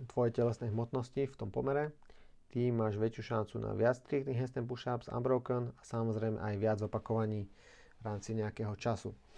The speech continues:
Takže potrebuješ robiť, e, veľa striktných handstand push-upov. Tu nám bol nový štandard, kde bol, bola daná šírka úchopu,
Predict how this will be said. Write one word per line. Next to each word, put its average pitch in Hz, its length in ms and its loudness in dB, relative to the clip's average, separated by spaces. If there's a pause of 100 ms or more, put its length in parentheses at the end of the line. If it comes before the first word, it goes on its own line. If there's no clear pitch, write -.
(440)
Takže 131 400 8 (560)
potrebuješ 147 560 10
robiť, 131 380 10
e, - 40 -6 (1400)
veľa 110 260 4
striktných 113 460 0
handstand 123 220 -2
push-upov. 156 580 6 (1040)
Tu - 80 -12
nám 120 160 2
bol 113 100 6
nový 139 220 6
štandard, 127 560 4 (600)
kde 110 640 4 (160)
bol, 110 560 0
bola 110 240 -2
daná 113 400 4
šírka 117 640 0
úchopu, 131 640 0